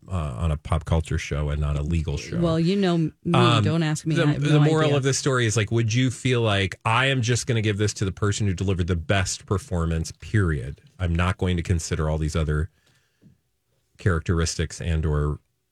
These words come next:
Speaker 1: realities"?
Speaker 2: Yeah, I, gosh, I think I would take everything into consideration.
Speaker 1: You have to, I feel like.
Speaker 2: Yeah, for
Speaker 1: Because
Speaker 2: sure.
Speaker 1: I think, because otherwise you would get to the point where you're like, those roles were objectively
Speaker 2: Mm-hmm.
Speaker 1: or subjectively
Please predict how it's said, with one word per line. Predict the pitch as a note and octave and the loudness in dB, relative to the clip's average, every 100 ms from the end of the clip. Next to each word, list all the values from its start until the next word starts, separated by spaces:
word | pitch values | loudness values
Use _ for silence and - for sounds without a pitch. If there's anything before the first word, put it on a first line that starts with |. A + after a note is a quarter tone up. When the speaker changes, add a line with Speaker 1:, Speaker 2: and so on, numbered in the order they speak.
| _ _ _ _ _ - | _ _ _ _ _ -8
Speaker 1:
realities"? | E2+ D#2 C#2+ C2 D2 - _ | -4 -4 -4 -8 -14 -18 _
Speaker 2:
Yeah, | F#3 F#3+ C#4 - - | -2 0 0 -4 -2
I, | G3 G3 - - E3 - - - | -2 -2 -6 -14 -14 -14 -14 -8
gosh, | F#3+ F3+ - - | -2 -2 -2 -2
I | A3+ | -2
think | D4+ G#4 F#4+ | 0 -2 -2
I | |
would | F4 C4 | -2 0
take | B3+ A3 | -2 -2
everything | F#3+ G3+ F#3 | 0 0 0
into | E3+ D3+ D3 | 0 0 0
consideration. | D#3 C#3+ C#3 C3+ B2+ | 0 0 -2 2 4
Speaker 1:
You | |
have | B2 B2+ G#2+ | 4 2 0
to, | - C#2 | -4 -4
I | D#2+ | -6
feel | - | -4
like. | C#2+ | -2
Speaker 2:
Yeah, | E3 A2+ F#2 E3 _ | 0 -2 -4 -10 _
for | F3 | 2
Speaker 1:
Because | D3 D#3+ D3+ | 4 4 0
Speaker 2:
sure. | - - - D3+ | -2 -12 -6 -2
Speaker 1:
I | |
think, | D3 F3 - | 0 -2 -2
because | D3 C#3+ D3+ | -2 0 0
otherwise | F#3 C3 A2+ | 2 2 0
you | B2 | 0
would | A#2+ | 0
get | A#2+ - | 0 -2
to | |
the | G#2+ | -2
point | A#2+ A2 | -2 0
where | G#2+ | 0
you're | G2 | 2
like, | F#2 | 0
those | - G#2+ A2 | 0 0 0
roles | G#2+ G#2 G#2 F#2+ | 0 0 0 0
were | F2 F2 - _ - | 0 -2 -6 _ -2
objectively | F#2 F2 G#2+ F#2 - G2+ F#2+ E2+ C#2+ F#2+ - _ _ | -2 0 0 0 -2 -4 -2 -2 -2 -4 -6 _ _
Speaker 2:
Mm-hmm. | G3 F3+ F3+ A3+ D#4+ _ _ _ _ _ _ _ _ | 0 2 2 2 -2 _ _ _ _ _ _ _ _
Speaker 1:
or | - D#2+ D2+ | -4 -4 -4
subjectively | - G2 D#2+ D#2+ D2 E2 - - - G#2 | -4 -2 -2 -4 -6 -8 -8 -6 -4 -6